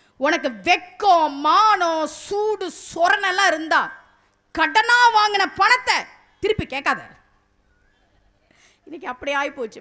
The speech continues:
பணம் கொடுத்தவங்க நிலைமை தான் இன்னைக்கு கஷ்டமா இருக்குது. பணத்தை கொடுத்துட்டு, "வா, ஐம்பதாயிரம் ரூபாய் கடனை கொடுத்துட்டு அதை வாங்குறதுக்கு எழுபதாயிரம் செலவு பண்ணேன் மேடம்" அப்படின்னாரு ஒருத்தர். சரியா?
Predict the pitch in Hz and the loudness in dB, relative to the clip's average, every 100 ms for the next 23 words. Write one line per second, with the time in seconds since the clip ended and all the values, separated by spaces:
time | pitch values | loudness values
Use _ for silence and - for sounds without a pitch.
0 | - 277 320 311 302 285 269 269 277 277 | -8 -8 -6 -10 -8 -8 -6 -6 -4 -2
1 | 349 392 320 269 285 - 320 311 269 247 | -2 -2 -6 -10 -10 -6 -4 -4 -4 -8
2 | 214 254 277 269 294 269 269 269 294 381 | -8 -6 -4 -4 -6 -6 -8 -4 -4 -4
3 | 392 _ _ _ _ 233 254 254 302 349 | -10 _ _ _ _ -8 -4 -4 -4 -2
4 | 349 349 359 370 - 294 320 320 294 294 | 0 0 0 -2 -2 -4 -2 -4 -6 -10
5 | 302 330 - 262 269 269 302 370 359 320 | -6 -6 -4 -4 -4 -2 -2 -2 -6 -8
6 | 269 294 370 392 392 381 330 294 294 285 | -6 -6 0 2 2 0 -2 -4 -4 -6
7 | 254 247 240 226 226 233 226 214 208 208 | -12 -12 -10 -8 -10 -10 -14 -12 -10 -10
8 | 208 185 - 240 262 254 | -10 -14 -14 -12 -8 -10